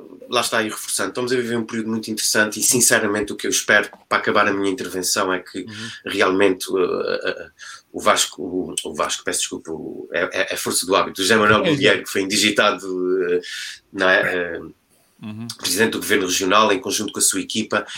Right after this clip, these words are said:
Speaker 1: e em conjunto com os outros partidos com o qual se coligou, consigam es-, escolher um elenco governativo, principalmente que prime, eh, pela competência. É só
Speaker 2: Ok.
Speaker 1: isso que eu queria. Não
Speaker 2: João
Speaker 1: precisam de ser bonitos, não precisam de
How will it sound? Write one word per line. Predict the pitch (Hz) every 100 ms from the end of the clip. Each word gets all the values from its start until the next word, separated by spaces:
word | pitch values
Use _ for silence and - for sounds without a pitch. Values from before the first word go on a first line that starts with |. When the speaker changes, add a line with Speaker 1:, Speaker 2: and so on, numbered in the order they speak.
| -
Speaker 1:
e | 95
em |
conjunto | 95 95 101
com | -
os | 98
outros | 98 -
partidos | 95 - -
com | -
o | 104
qual | 104 95
se | -
coligou, | 92 85 101 98
consigam | 92 - 107 95
es-, | 90 - -
escolher | - - - 98 90 95 - -
um | 95
elenco | 95 101 98
governativo, | 98 92 95 90 - 104 - - - -
principalmente | - 139 - 127 110 104 113 110
que | - -
prime, | - 123 117 110 - - -
eh, | 92 95 90 90
pela | 120 104
competência. | 104 95 - 87 76 - - -
É |
só | 101 - 98
Speaker 2:
Ok. | 92
Speaker 1:
isso | -
que | -
eu | 90
queria. | 90 95 92
Não | 101
Speaker 2:
João | 113 131
Speaker 1:
precisam | 143 139
de | -
ser | 123
bonitos, | 110 131 139 131 -
não | 123
precisam | - 110 117
de | 110 -